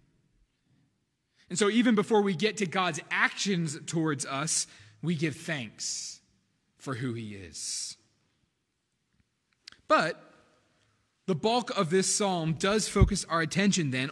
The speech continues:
on the acts of who, of this God towards us. And so our second point, our longest point, is that we should give thanks for what God has done.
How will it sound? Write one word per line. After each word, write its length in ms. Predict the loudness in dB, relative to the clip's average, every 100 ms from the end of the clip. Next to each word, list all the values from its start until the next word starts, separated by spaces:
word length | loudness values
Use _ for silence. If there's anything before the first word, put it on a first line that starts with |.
| -6
on 160 | -4
the 180 | -2 -4 -4
acts 520 | -6 -6 -6 -6 -6 -4
of 200 | -4 -2
who, 280 | -2 -2 -2
of 160 | -2
this 180 | -2 -2
God 480 | -2 -2 -2 -4 -8 -14 -10
towards 400 | -6 -4 -4 -6
us. 420 | -8 -8 -6 -8 -10 -8
And 100 | -2
so 180 | 2 2
our 120 | 2
second 320 | 2 2 2 0
point, 260 | -4 -4
our 100 | -4
longest 440 | -2 -2 -2 -4 -6
point, 320 | -8 -8 -12 -20 -18 -6
is 140 | -2
that 160 | 0 2
we 100 | 2
should 160 | 2
give 160 | 2 0
thanks 580 | 0 -2 -2 -6 -8 -8 _ _
for 300 | -4 0 0
what 300 | 0 -4 -6
God 280 | -8 -8 -10
has 260 | -12 -12
done. 420 | -12 -8 -6 -6